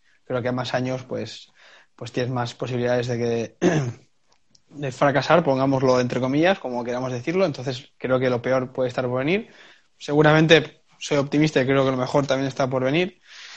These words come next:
Eh, y creo que lo peor, pues, a nivel, sobre todo, profesional, es, pues, eh, pues, que caiga un deportista en una lesión o que caiga en, en la imposibilidad de seguir entrenando o de no conseguir un objetivo que,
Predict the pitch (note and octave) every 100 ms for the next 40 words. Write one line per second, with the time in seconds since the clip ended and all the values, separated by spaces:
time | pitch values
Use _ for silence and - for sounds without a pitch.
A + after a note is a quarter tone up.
0 | - - _ _ D3+ C3+ C3 C3 B2 C#3
1 | D3 C#3 B2+ C#3 C#3+ D3+ C#3 B2+ C3 C3
2 | C#3+ C#3+ D3 C3+ C#3 C3 B2+ C3 C3 B2+
3 | C3 C3 - A#2 - - - A#2+ A2+ A2
4 | A2 G#2+ A2+ _ - A#2 - A2+ B2 B2
5 | A#2+ A#2+ A#2+ A#2+ A#2+ A#2+ A#2+ B2 B2 A#2+
6 | B2 A#2+ A#2+ A#2+ A#2 C#3+ D3 C#3+ C#3+ D3
7 | - - - - - B2 A#2+ A#2 A2+ B2
8 | B2 B2 B2 A#2+ A#2+ A#2 A#2+ A#2+ A#2+ A2+
9 | A#2+ A#2+ A#2+ A#2+ - A#2+ A#2+ A#2+ A#2 B2+
10 | C3 C#3 C3 C3 C3 C3 A#2+ A#2+ A#2 A#2+
11 | A#2+ A#2+ A#2+ - B2 B2 A#2+ A#2+ A#2 A#2+
12 | A#2 A#2 A2+ A2+ A2+ A#2 A#2